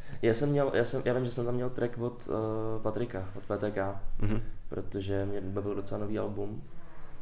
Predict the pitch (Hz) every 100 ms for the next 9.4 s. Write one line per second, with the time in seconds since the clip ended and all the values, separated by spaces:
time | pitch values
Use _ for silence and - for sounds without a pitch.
0 | - 98 98 98 98 - - 98 - -
1 | 98 98 95 95 95 - - - - -
2 | - - 101 98 - 101 101 104 104 -
3 | - - 110 - - - - - - -
4 | - - - - 104 110 107 107 107 -
5 | 107 110 107 107 113 104 104 101 110 101
6 | 101 101 - 101 107 101 95 101 107 107
7 | 113 107 110 113 120 107 107 - 113 113
8 | 98 95 98 98 101 101 98 98 101 95
9 | 95 - 92